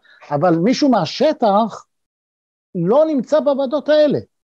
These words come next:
אתה לא תמצא כמעט מורים, מביאים מורה, גם, תשמע, גם רוב המורים שבמגזר הציבורי, הם לא ידברו בצורה ביקורתית מול פקידה בכירה, אה, ממשרד החינוך, הם לא יעזו לומר, אה, ביקורת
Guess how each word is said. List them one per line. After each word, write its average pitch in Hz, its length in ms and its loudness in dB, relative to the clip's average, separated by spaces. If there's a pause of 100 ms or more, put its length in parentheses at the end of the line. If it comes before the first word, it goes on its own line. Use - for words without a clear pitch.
(280)
אתה - 160 -4
לא 254 180 2
תמצא 294 340 -4
כמעט 185 400 -8
מורים, 151 560 2
מביאים 139 260 0
מורה, 151 240 0 (400)
גם, 202 200 -2 (100)
תשמע, 160 260 -4
גם 147 160 -2
רוב 180 200 -2
המורים 165 280 -2
שבמגזר 147 520 -4
הציבורי, 160 360 -4
הם 139 120 -4
לא 151 100 -2
ידברו 147 400 -2
בצורה 139 460 -2
ביקורתית 139 540 -4
מול 151 180 -2
פקידה 143 460 -2
בכירה, 143 440 -4 (420)
אה, 143 180 0
ממשרד 139 400 -2
החינוך, 127 440 -6
הם 139 80 -4
לא 175 60 2
יעזו 147 420 0
לומר, 131 200 -4
אה, 127 340 -6
ביקורת 127 460 -4